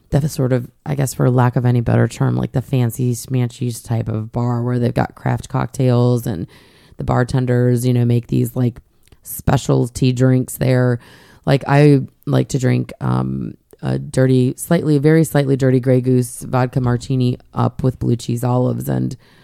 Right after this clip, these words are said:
the only place on the whole ship I could get the blue cheese olives was at the Alchemy Bar, and they were fabulous and made really, really good drinks. They're usually towards the back of the ship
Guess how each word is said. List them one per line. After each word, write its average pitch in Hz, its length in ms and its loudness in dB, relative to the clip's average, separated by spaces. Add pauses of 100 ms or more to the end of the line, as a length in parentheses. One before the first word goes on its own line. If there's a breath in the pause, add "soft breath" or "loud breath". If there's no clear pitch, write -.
(360 soft breath)
the 160 160 4
only 160 240 4
place 139 260 2
on 131 200 -4
the 131 80 0
whole 131 180 -2
ship 120 180 -4
I 123 80 0
could 120 140 0
get 120 100 2
the - 80 -6
blue 123 160 2
cheese 117 220 -4
olives 104 320 -6
was 120 260 -4
at 120 160 -2
the 127 80 -2
Alchemy 120 320 -2
Bar, 117 420 0
and 123 140 -2
they 123 60 2
were 120 120 0
fabulous 117 720 0
and 120 280 -4 (800)
made 151 180 2
really, 127 220 2
really 123 180 0
good 120 180 -2
drinks. 131 360 -2 (340 loud breath)
They're 156 100 6
usually 240 280 6
towards 196 240 6
the 165 60 0
back 143 200 2
of 170 60 4
the 151 80 6
ship 156 360 2